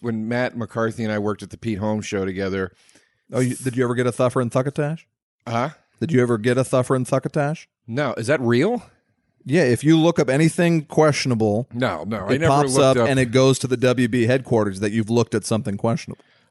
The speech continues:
Speaker 1: Oh, no, I never.
Speaker 2: I've gotten it. It was never porn. It would be like Googling some actress or something, and it would be like, "Wait
Speaker 1: No,
Speaker 2: a minute."
Speaker 1: I never, uh, I never looked at anything inap-, uh, or knowingly inappropriate. But one, there was a day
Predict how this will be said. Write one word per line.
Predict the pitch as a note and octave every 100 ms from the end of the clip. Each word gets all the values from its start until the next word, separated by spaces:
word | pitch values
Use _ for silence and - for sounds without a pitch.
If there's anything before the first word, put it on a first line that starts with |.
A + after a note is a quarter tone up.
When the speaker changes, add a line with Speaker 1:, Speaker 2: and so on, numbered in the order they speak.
| -
Speaker 1:
Oh, | C#3+ B2
no, | A2
I | F#2+ A#2
never. | A#2 F#2+ F#2+ F2
Speaker 2:
I've | D3 B2+
gotten | B2+ G3 G2+
it. | F2 A#2+
It | A#2
was | C#3
never | C#3+ A2
porn. | - D3+ D3+ G#2+
It |
would | G#2+
be | A#2+
like | G#2+ G#2
Googling | A#2+ B2+ B2 A2
some | G#2+ A#2
actress | G#2 A2 - G#2 G2+
or | G2+
something, | - G2 F#2+
and | F2+
it |
would | G2
be | G2
like, | -
"Wait | B2
Speaker 1:
No, | A2+
Speaker 2:
a | A2
minute." |
Speaker 1:
I | C3
never, | C3 A#2+ A2+
uh, | G#2+ G2 -
I | B2
never | C3+ B2
looked | B2 A#2+
at |
anything | A2 A2 G#2 G#2
inap-, | G2 G2+ - _ G2 A2+ G#3+ -
uh, | -
or | G#2 G2
knowingly | A2 B2 G2+ F#2+
inappropriate. | F2+ F2+ F#2 F2 F#2+ - - - -
But | A#2+
one, | A#2+ D3+ D#3+
there | C3 C3+
was | C#3 D#3+ D#3+
a | C#3
day | G2+ C3 C3 A#2+ A2